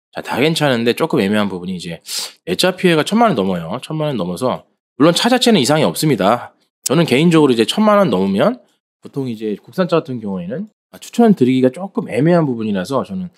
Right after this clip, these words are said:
어, 이 차량은 추천해서 조금 보류하겠습니다. 그냥 제 개인적인 그냥 생각이기 때문에 차 자체는 문제가 없어요. 다음 차량 볼게요.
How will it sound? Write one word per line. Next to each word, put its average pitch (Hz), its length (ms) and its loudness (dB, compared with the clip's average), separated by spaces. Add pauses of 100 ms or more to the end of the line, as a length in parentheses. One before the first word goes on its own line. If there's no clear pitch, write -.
(260)
어, 85 140 -10
이 123 100 -2
차량은 139 680 0
추천해서 - 500 -4
조금 - 300 -10
보류하겠습니다. 87 960 -2 (800)
그냥 117 120 -6
제 127 140 -2
개인적인 170 640 0
그냥 107 180 -4
생각이기 165 480 -4
때문에 101 440 -8 (260)
차 180 140 -4
자체는 127 460 -6
문제가 104 300 -6
없어요. 87 480 -10 (380)
다음 117 140 -2
차량 123 200 0
볼게요. 87 380 -8